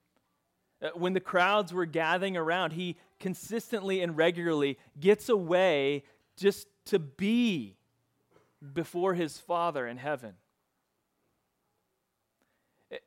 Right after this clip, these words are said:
it's powerful to think about that because he's God. He has no lack or no need. He's, he's full in and of himself, Jesus. But he's also one with his Father.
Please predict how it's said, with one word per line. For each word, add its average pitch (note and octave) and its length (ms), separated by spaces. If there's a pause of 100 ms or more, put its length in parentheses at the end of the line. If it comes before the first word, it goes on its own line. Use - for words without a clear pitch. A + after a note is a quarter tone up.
(160)
it's E3+ 200
powerful A#3+ 520
to D3 80
think B3 280
about C#3 340
that C3+ 220
because D3+ 440
he's C4+ 300
God. E3 640 (1300)
He F#3 140
has A3+ 300
no G3 300
lack D#3+ 640
or D#3 140
no F#3+ 180
need. F3+ 640 (720)
He's, F#3+ 400
he's F#3+ 320 (200)
full B3+ 300
in F#3+ 160
and G#3 100
of F#3+ 120
himself, E3 880 (200)
Jesus. C3+ 720 (2500)
But C#3+ 80
he's D3 80
also F#3 280
one D#3+ 320
with C#3+ 120
his A#2+ 160
Father. B2+ 580